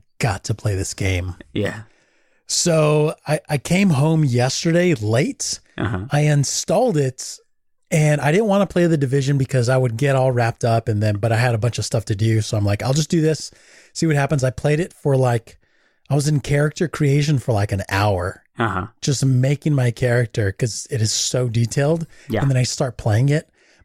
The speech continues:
Speaker 1: and it's like all the movement and everything, it is designed to make me motion sick.
Speaker 2: Oh, no.
Speaker 1: I'm like, "No, this is
Speaker 2: Oh,
Speaker 1: awful."
Speaker 2: that
Speaker 1: I was
Speaker 2: sucks.
Speaker 1: so mad. It was, it's kind of, uh,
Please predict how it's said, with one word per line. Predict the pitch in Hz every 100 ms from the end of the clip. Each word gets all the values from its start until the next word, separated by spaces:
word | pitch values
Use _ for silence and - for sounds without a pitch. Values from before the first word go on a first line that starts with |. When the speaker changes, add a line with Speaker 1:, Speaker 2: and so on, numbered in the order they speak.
| _ _ _ -
Speaker 1:
and | 127
it's | 127 - -
like | 117 98 - - _ _ _ _ _ _ _ -
all | 123 135
the | 135
movement | 135 123 117 127 147 156 220
and | 131 -
everything, | 135 139 135 165 170
it | 151
is | 156 139
designed | 117 160 110 107 147 160 147 120 107 117
to | -
make | 131 123 123 - _
me | 135 123 131 151 170 120 110
motion | 113 123 117 110
sick. | 92 - 82 - _ _ _
Speaker 2:
Oh, | 131 127 127
no. | 123 123
Speaker 1:
I'm | 123 123 120 117 113
like, | 233
"No, | - - 180
this | 185 180
is | 196
Speaker 2:
Oh, | 123
Speaker 1:
awful." | 135 127 120 117 135 117 113
Speaker 2:
that | 113 107 -
Speaker 1:
I | 160
was | 156
Speaker 2:
sucks. |
Speaker 1:
so | - 185
mad. | 156 139 135 - -
It | 170
was, | 180 - -
it's | 175 -
kind | - 302 262
of, | 147
uh, | 147 131